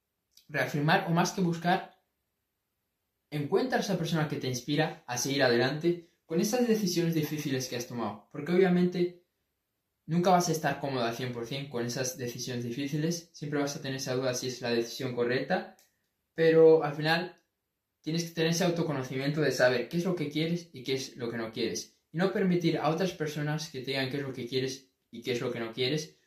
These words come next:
cuando tú sabes al cien por cien qué es lo que tú quieres. Así que eso es todo,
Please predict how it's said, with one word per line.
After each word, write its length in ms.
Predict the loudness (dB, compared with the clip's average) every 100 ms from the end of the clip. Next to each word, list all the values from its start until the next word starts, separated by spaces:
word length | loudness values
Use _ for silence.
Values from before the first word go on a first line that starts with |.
| _
cuando 380 | -2 0 0 0
tú 140 | -2
sabes 280 | 0 2 2
al 140 | -2
cien 160 | -4 -6
por 120 | -6
cien 280 | -6 -6 -6
qué 100 | -8
es 100 | -8
lo 120 | -8
que 100 | -10
tú 160 | -12 -12
quieres. 340 | -12 -14 -16 -10
Así 260 | -8 -4
que 80 | -2
eso 140 | 0
es 100 | -2
todo, 380 | 0 2 2 0